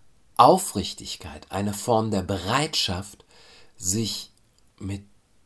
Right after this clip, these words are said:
dem Gegenüber, das man da hat, auf einer Augenhöhe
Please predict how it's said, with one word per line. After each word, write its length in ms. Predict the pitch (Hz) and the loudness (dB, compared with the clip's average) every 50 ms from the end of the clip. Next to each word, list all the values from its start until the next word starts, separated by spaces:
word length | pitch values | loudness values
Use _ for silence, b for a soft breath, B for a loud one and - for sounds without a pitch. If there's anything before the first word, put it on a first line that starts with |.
| _ _ _ - _ _ _ - - _ _ _ _ _ _ _ _ _ _ _ - - | _ _ _ -20 _ _ _ -20 -20 _ _ _ _ _ _ _ _ _ _ _ -8 -6
dem 160 | 104 98 98 | -4 -4 -2
Gegenüber, 500 | 104 110 104 107 117 127 147 147 143 120 | -2 -2 -2 -2 0 0 2 2 2 0
das 220 | 110 104 - - | 0 -2 -2 -2
man 140 | 110 98 98 | -2 -2 0
da 200 | 98 95 90 92 | 0 -2 -2 -4
hat, 240 | 95 95 - - - b b b b b b b b b b b | -6 -10 -10 -12 -20 b b b b b b b b b b b
auf 200 | - 101 - - | -12 -10 -8 -6
einer 280 | 95 101 104 101 - - | -4 -2 -2 -4 -4 2
Augenhöhe 800 | - 110 120 127 135 139 127 104 92 95 98 90 90 92 - - | 6 6 8 8 6 4 -2 -4 0 8 10 10 10 10 6 4